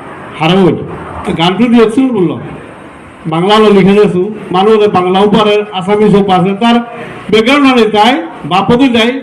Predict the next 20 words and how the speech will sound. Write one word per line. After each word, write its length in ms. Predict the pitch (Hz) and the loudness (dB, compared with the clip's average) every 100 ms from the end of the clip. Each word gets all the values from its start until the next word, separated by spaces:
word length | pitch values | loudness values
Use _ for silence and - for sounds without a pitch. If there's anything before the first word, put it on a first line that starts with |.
| 185 | -4
ম্যাজিস্ট্রেট 480 | 165 170 - 175 | -2 -2 0 0
আগো। 280 | 202 156 113 - - - - - - - - | 2 0 -4 -12 -16 -20 -20 -20 -18 -18 -12
করিমগঞ্জে 600 | - 214 233 240 214 214 | -2 2 2 2 2 0
চাকরি 320 | 208 214 202 220 | 0 -2 0 2
করতে 260 | 214 185 | 2 0
পি-, 400 | 175 196 196 - | 0 -2 -2 -12
সিলেটিও 520 | - 196 202 196 196 | -4 0 0 2 2
কিতা 320 | 180 170 196 170 | 0 -4 -6 -2
হাবি 220 | 165 196 | 2 4
হিকিয়া 320 | 190 185 202 | 4 2 -2
গেছে, 240 | 196 190 | -2 -2
স্কুলে 240 | 170 185 196 | -2 0 0
নাম 200 | 185 170 | 0 -2
করেছে 300 | 180 147 151 | -2 -2 -4
গো, 240 | 135 143 - - - - - | -6 -8 -14 -18 -20 -18 -6
শিলচরেও 420 | 165 160 160 190 | -4 0 0 2
বেজান 260 | 185 160 | 2 0
বলেছে 380 | 175 147 139 143 | -2 -2 -2 -2
তো 140 | 165 190 | -4 -4
গো। 240 | 156 156 | -4 -8